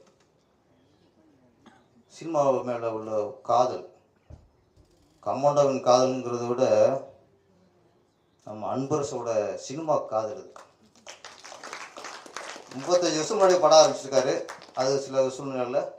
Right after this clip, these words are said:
அது ரிலீஸ் ஆகல. ஆக்சுவலா ஒரு கஸ்டமர் ஆபீசருங்க அவரு.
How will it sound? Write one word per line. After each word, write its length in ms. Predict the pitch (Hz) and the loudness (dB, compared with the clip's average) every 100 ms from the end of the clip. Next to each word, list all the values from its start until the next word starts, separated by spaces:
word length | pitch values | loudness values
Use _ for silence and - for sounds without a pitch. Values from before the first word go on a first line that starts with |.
| _ _ - | _ _ -20
அது 160 | 110 107 104 | -18 -14 -14
ரிலீஸ் 240 | 104 127 120 | -12 -12 -8
ஆகல. 180 | - 98 - - _ _ _ _ _ _ _ _ - _ _ _ _ _ _ _ _ _ _ _ - | -8 -8 -14 -20 _ _ _ _ _ _ _ _ -20 _ _ _ _ _ _ _ _ _ _ _ -14
ஆக்சுவலா 280 | - 139 131 | -6 0 0
ஒரு 80 | - | -2
கஸ்டமர் 380 | 117 - 147 117 | -8 -8 -6 -2
ஆபீசருங்க 360 | 117 - 104 98 | -4 -6 -16 -14
அவரு. 180 | 98 | -16